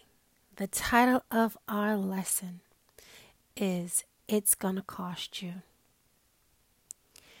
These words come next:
And man, has God got a word for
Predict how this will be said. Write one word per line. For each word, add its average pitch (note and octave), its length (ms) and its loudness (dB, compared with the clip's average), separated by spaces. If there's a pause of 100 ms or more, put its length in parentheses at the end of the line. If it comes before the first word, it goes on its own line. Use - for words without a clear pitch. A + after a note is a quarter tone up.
(340)
And G3 560 2
man, A3 600 8 (1120)
has E3 340 0
God A#3 560 8
got G3 200 0
a E3+ 140 -4
word G3+ 720 2 (580)
for F#3+ 840 -2